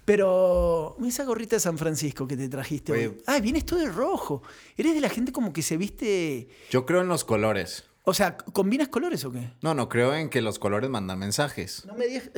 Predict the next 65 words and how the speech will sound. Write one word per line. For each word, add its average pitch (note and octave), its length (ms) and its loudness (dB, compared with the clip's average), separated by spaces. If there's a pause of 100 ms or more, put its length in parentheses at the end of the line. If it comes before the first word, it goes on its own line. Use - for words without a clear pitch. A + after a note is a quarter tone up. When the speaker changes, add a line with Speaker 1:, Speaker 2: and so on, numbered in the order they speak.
Speaker 1:
¿tienes G#3 180 2
calcetas F#3+ 380 0
rojas G3 240 -4
Speaker 2:
Y - 20 -20
Speaker 1:
también, G2 240 0
Speaker 2:
más - 60 0
Speaker 1:
no? B2 80 0
Speaker 2:
en A#2 60 -2
política, G#2+ 520 -6
calzones, G2+ 480 -6
güey, E2+ 140 -14
nada F#2 160 -10
más. G2+ 120 -6
Speaker 1:
No, F3+ 220 0
no, B2 80 -6
eso B2 160 -8
no B2+ 140 -4
te, A2+ 160 -8
no, D3+ 180 4
gracias. C3 540 2
Ahí, C#3+ 260 4
ahí D#3+ 120 0
déjalos. C#3+ 460 -4 (460)
Todo F#3 200 4
rojo D#3+ 360 -2
y C3 60 -4
todo D3 140 -6
esto. - 140 -10
¿De F3 140 -2
qué A3+ 60 -10
estamos A3+ 320 -6
hablando? F#3 280 -4
Ya E3 120 -4
me F3+ 60 -2
olvidé. E3 300 0 (480)
Pero, F#3 460 2
Speaker 2:
Eh, F3 60 -2
Speaker 1:
mm, D3 560 -6 (180)
Speaker 2:
es - 140 0
que, D3 80 8
a - 20 8
ver, A2+ 320 2 (540)
yo A#2 240 4
les E3+ 160 2
propongo B2 500 2
a A2+ 40 4
la G2 100 0
gente A2+ 240 0
que G#2+ 80 -2
nos G2 60 -2
está G2 100 0
escuchando. G#2+ 520 -2
Speaker 1:
Ah, C4 200 6
esta C#4+ 180 0
cuestión D4 240 0
de C#4+ 80 0
López B3+ 240 2
Obrador G#3 300 6
que G#3 80 -2
te F3+ 80 2
Speaker 2:
No, C#3+ 60 6
Speaker 1:
decía. - 160 4
Speaker 2:
espérame, B2 120 2
espérame, G2+ 380 2
espérame. D2+ 80 -8